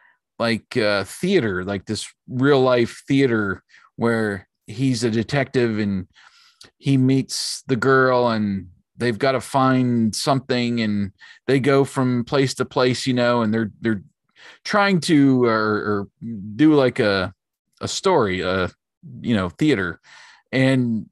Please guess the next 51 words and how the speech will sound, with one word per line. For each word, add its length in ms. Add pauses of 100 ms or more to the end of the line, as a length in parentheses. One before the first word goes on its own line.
(200)
what 360
happens 500
is 540
he 640 (640)
gets 200
in 140
on 180
a 80
real 300
crime, 720
and 140
he 80
s-, 260
thinks 240
he's 140
playing 360
along, 520
you 80
know, 120
he 140
thinks 300
he's, 400 (340)
or 100
let, 160
let's 200
do 100
that 180
scene 280
over 260
again 240
or 60
something, 440
you 60
know, 240
and, 180
and 180
the 60
crooks 360
are 60
looking 260
at 100
him 80
like, 160 (360)
"What 120
are 60
you 140
talking 300
about?" 300
<laughs> 20
You 140
know? 240